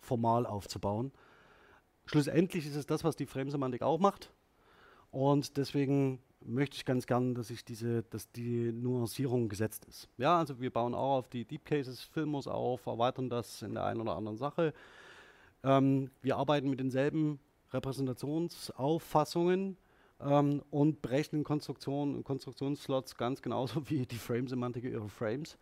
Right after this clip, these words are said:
Und schlussendlich wollen wir Konstruktionen so beschreiben, dass wir sie in einem Konstruktikon, also das heißt in einem Netzwerk, ordnen. Das sind im Wesentlichen die, ähm, Ausgangspunkte, kurz zusammengefasst,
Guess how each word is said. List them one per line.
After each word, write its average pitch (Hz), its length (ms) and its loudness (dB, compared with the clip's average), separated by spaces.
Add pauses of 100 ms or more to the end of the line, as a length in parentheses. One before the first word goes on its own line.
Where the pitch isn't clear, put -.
(800)
Und 147 420 6 (180)
schlussendlich 170 920 0
wollen 147 320 0
wir 147 220 4
Konstruktionen 151 720 0
so 147 140 -2
beschreiben, 127 480 0
dass 131 180 -6
wir 127 140 -2
sie 120 260 -4
in 120 140 -4
einem 117 320 -2
Konstruktikon, 131 720 -6
also 113 200 -8
das - 120 -12
heißt 113 200 -4
in 120 100 -6
einem 113 220 -4
Netzwerk, 123 640 0 (400)
ordnen. 107 420 -2 (340)
Das 123 160 -2
sind 131 300 -2
im 110 80 -16
Wesentlichen 120 440 -6
die, 113 260 -2 (840)
ähm, 113 580 -4 (100)
Ausgangspunkte, 165 800 0
kurz - 320 -6
zusammengefasst, 156 840 -4